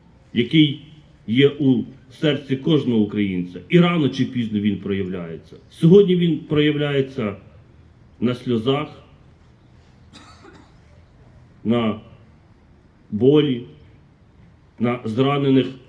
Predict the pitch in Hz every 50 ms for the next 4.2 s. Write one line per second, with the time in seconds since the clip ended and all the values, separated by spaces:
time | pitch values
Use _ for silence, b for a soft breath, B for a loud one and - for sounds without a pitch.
0 | - - - _ _ - 127 117 110 123 127 135 131 139 139 135 131 127 127 120
1 | 120 110 107 - - - - - - _ _ - - - - - 135 143 156 160
2 | 151 139 139 117 107 101 101 107 107 98 113 131 139 147 107 87 - - - -
3 | - - _ _ _ _ _ _ _ _ _ - _ _ _ - 107 110 110 113
4 | 107 104 98 -